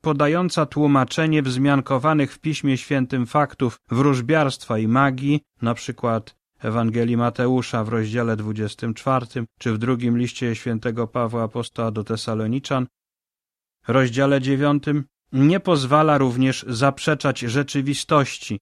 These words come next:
a tym bardziej możliwości wyraźnej lub niewyraźnej umowy człowieka z diabłem, zawieranej we wspólnych celach, których ostatecznym końcem jest walka człowieka z Bogiem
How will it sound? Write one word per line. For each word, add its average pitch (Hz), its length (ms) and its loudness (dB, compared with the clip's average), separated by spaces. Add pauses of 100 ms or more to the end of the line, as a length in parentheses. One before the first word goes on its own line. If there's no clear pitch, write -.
a 113 420 2
tym 127 240 2
bardziej 143 540 2
możliwości 135 1120 2
wyraźnej 139 760 0
lub 120 300 0
niewyraźnej 135 880 2 (260)
umowy 143 500 4
człowieka 123 560 -2
z 107 100 -6
diabłem, 143 580 2 (400)
zawieranej 143 840 2
we 117 160 0
wspólnych 123 640 0
celach, 123 520 -2 (120)
których 117 420 -2
ostatecznym 123 760 -4
końcem 127 540 -2
jest 113 260 -4
walka 117 420 -2
człowieka 110 540 -4
z 101 80 -6
Bogiem 131 480 -2